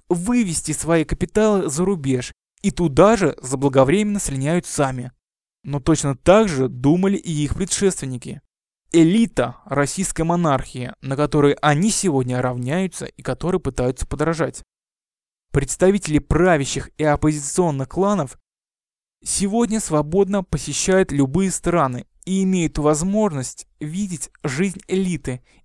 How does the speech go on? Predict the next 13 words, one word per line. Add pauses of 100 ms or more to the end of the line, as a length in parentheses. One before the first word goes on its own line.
и
простых (160)
тружеников
в
них. (520)
Неужели
они,
имея
представление (140)
о
колоссальных
богатствах
России,